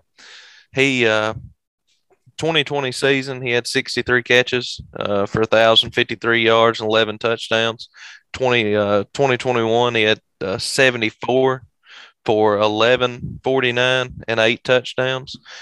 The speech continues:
Uh, and, and I didn't watch much of the Senior Bowl, but what little bit I did, uh, they just kept talking about this guy,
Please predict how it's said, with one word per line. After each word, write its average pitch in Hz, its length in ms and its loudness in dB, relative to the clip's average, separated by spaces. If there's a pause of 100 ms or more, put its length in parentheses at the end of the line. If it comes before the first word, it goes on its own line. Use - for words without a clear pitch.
(220)
Uh, 107 380 0
and, 110 340 2
and 113 200 2
I 135 120 4
didn't 147 200 2
watch 127 340 2
much 120 220 0
of 110 60 0
the 113 60 -4
Senior 117 400 -2
Bowl, 104 280 2
but 101 100 -8
what 113 220 -2
little 123 200 0
bit 113 160 0
I 107 120 4
did, 113 400 0 (200)
uh, 107 160 -6
they 107 140 0
just 110 180 -6
kept 120 220 0
talking 107 320 -2
about 104 240 -12
this 101 160 -10
guy, 104 300 -4